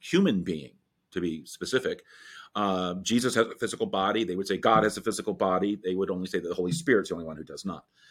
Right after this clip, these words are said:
But that would be to completely misunderstand the biblical texts, not to mention the, uh, clear teaching of Jesus in the fourth chapter of John, where he just simply said very clearly, you know, God is spirit.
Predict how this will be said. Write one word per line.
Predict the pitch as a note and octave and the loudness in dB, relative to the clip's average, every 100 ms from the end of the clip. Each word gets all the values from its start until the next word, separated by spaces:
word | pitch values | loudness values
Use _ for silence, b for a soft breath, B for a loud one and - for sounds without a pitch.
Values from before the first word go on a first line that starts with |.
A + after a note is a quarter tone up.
| b b b | b b b
But | B2 | 8
that | F3+ | 8
would | C#3+ | 8
be | |
to | C3+ | 4
completely | A2+ - - D3+ D3+ E3 D#3+ B2+ A2+ | 2 -2 -8 0 6 8 6 4 4
misunderstand | A2 - - G#2+ G2 G2 G#2 G2 F2+ E2+ - _ _ - | 2 0 -2 -2 -2 -2 0 0 0 -4 -12 _ _ -10
the | G2+ | -2
biblical | G#2 F#2 E2+ | 0 0 -2
texts, | F#2+ D#2 - - - | -4 -4 -8 -10 -4
not | A2 G#2+ | -4 -2
to | |
mention | G2+ G2 F#2+ F#2+ - _ | -2 -2 -4 -4 -8 _
the, | F#2+ F#2+ F#2 E2+ b b b b b | -4 -2 -4 -6 b b b b b
uh, | F#2+ F2 - _ - | -4 -2 -6 _ -18
clear | - F3+ G3 C3+ | 2 10 12 10
teaching | - C3 - G#2 | 6 -2 -2 -4
of | F2+ | -4
Jesus | A2+ A2+ F#2 - | -2 0 0 -4
in | F2+ | -6
the | |
fourth | F2 G#2 F#2 - - | -4 -2 -2 -4 -6
chapter | G#2 F#2+ F2+ | -6 -4 -6
of | E2 | -2
John, | G2+ G2 F2 | -2 -2 -4
where | E2 | -6
he | F2+ | -6
just | F#2 - | -6 -6
simply | F2+ E2+ | -6 -6
said | E2 | 0
very | A#2 F2+ | 0 0
clearly, | - E2+ E2+ | -2 -2 -2
you | D#2 | -6
know, | |
God | A2+ G#2+ | -2 -2
is | E2 - | -2 -6
spirit. | F2 D2+ | -6 -8